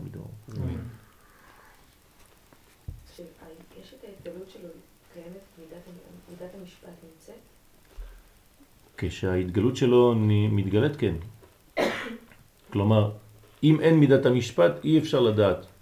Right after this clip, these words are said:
Speaker 1: אז כל אחד עושה מה שבא לו. מידת המשפט היא בעצם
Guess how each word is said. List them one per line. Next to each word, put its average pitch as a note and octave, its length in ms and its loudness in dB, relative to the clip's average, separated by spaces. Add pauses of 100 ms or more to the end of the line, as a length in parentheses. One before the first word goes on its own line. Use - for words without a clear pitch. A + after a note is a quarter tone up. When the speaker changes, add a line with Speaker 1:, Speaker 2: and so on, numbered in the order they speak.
(560)
Speaker 1:
אז G#2+ 140 -4
כל C#3+ 160 2
אחד C3+ 140 2
עושה A#2+ 260 2
מה A#2 100 0
שבא F#2+ 300 0
לו. D#2 100 -2 (760)
מידת A2 280 0
המשפט C3+ 520 2
היא C3 360 0
בעצם C3 520 2